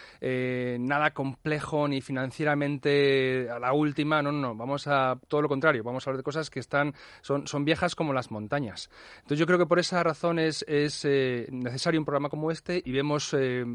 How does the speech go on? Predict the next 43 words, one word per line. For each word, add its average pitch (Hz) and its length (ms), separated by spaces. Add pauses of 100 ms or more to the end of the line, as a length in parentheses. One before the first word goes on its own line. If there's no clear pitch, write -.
(200)
prodigarse 127 600
iniciativas, 127 600
pues, - 180
parecidas, 98 600
¿no? 143 160 (640)
Voy 165 180
a 208 40
retomar 202 360
lo 196 80
que 170 80
decía 170 400
en 165 100
la 147 80
pizarra, 147 560
eh, 123 240
Domingo 127 560
hacía 147 280
el 147 100
símil 147 360
de 135 60
la 120 160
dieta, 147 540
de 131 180
las 120 160
trampas 143 380
que 143 60
nos 131 120
hacemos 139 380
a 131 40
veces, 139 420
<laughs> - 640
y 139 100
voy 175 160
a, 202 160
voy 156 100
a 190 60
explicar 180 340
algunas 175 360
de 170 100
ellas. 175 160
Voy 180 80
a 196 40
explicar 190 380